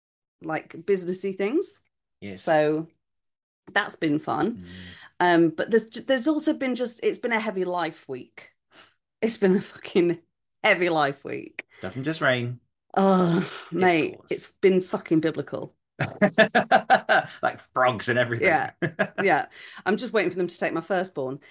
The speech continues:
Speaker 1: And then, to be honest, life might get a bit easier.
Speaker 2: There you go.
Speaker 1: There we go. But
Speaker 2: Yeah.
Speaker 1: yeah, and I'm currently still working on poetry.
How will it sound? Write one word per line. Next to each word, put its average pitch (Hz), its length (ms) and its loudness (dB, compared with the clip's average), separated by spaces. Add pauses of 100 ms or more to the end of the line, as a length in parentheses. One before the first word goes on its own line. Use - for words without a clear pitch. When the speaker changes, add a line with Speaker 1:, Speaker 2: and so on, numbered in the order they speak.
(240)
Speaker 1:
And 185 140 0
then, 190 260 2 (180)
to - 80 -12
be 220 80 0
honest, 160 360 -4 (100)
life 180 280 -2
might 170 140 -4
get 147 100 -6
a 147 40 -14
bit - 120 -6
easier. 160 360 -6 (160)
Speaker 2:
There 87 100 -20
you 87 60 -20
go. 107 240 -8
Speaker 1:
There 147 160 0
we 117 60 -2
go. 117 280 -4
But 185 180 2
Speaker 2:
Yeah. 202 80 -10
Speaker 1:
yeah, 196 240 2
and 190 240 2
I'm 196 540 2
currently 175 600 2
still 285 560 -2 (520)
working 147 460 -6
on 226 100 -2
poetry. 170 760 -4